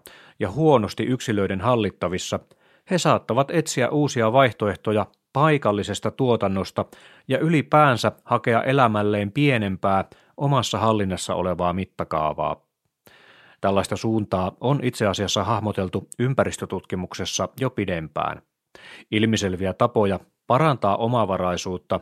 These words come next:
ovat esimerkiksi paikallinen ruoantuotanto sekä tarpeellisten tavaroiden valmistaminen lähempänä. Lisäksi tärkeää olisi oppia käyttämään tavaroita ja materiaaleja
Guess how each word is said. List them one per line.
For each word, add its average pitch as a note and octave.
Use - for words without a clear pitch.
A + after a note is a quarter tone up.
ovat A#2
esimerkiksi G2+
paikallinen G#2+
ruoantuotanto G2+
sekä C#3+
tarpeellisten A#2+
tavaroiden A#2
valmistaminen F#2
lähempänä. D#2
Lisäksi C#3+
tärkeää B2+
olisi A#2
oppia A2+
käyttämään A2+
tavaroita A2+
ja A2+
materiaaleja G2+